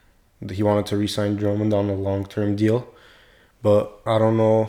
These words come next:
how the cap situation would work out for that. We would have to give him a lot of money, and clearly he wasn't performing for us. And I think that's, if anything, that's mostly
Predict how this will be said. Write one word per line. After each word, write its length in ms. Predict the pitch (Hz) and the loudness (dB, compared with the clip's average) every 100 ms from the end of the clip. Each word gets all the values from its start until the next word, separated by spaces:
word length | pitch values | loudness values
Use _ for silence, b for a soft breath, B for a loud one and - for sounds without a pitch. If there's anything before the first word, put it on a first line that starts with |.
| - | -2
how 120 | 104 | -4
the 120 | 101 | -2
cap 320 | 104 107 104 | -4 -2 -2
situation 720 | - 120 110 120 117 113 113 110 | -2 -8 -2 0 2 0 0 -2
would 140 | 113 | -4
work 320 | 110 110 107 | -4 -6 0
out 160 | 113 - | -2 0
for 80 | 113 | 2
that. 340 | 113 120 - B B B B | 4 4 0 B B B B
We 80 | 107 | -2
would 100 | 104 | 0
have 140 | 104 98 | 0 0
to 80 | |
give 180 | 107 107 | 0 2
him 140 | 107 104 | 2 2
a 80 | |
lot 260 | 104 101 101 | 2 2 2
of 80 | 104 | 2
money, 540 | 101 107 113 123 - b b b b | 0 0 0 -2 -6 b b b b
and 360 | - 110 101 - | -6 -4 -4 -8
clearly 540 | - 117 107 107 107 104 | -8 -2 0 0 0 -2
he 240 | 101 92 | -6 -4
wasn't 260 | 101 101 98 | -4 -2 -4
performing 560 | 104 92 107 110 107 | -6 -4 0 2 2
for 180 | 101 - | 0 0
us. 440 | 101 104 - - b b b b | 0 0 -2 -10 b b b b
And 140 | - 110 | 0 2
I 60 | |
think 180 | 104 131 | 2 4
that's, 540 | 107 101 - - - - _ - - | 2 2 -4 -8 -12 -18 _ -20 -12
if 220 | 113 117 | -8 -2
anything, 340 | 120 117 127 | 0 2 0
that's 300 | 110 101 - | 2 2 0
mostly 840 | 120 117 107 107 - 110 107 98 | -6 0 2 2 0 0 0 -2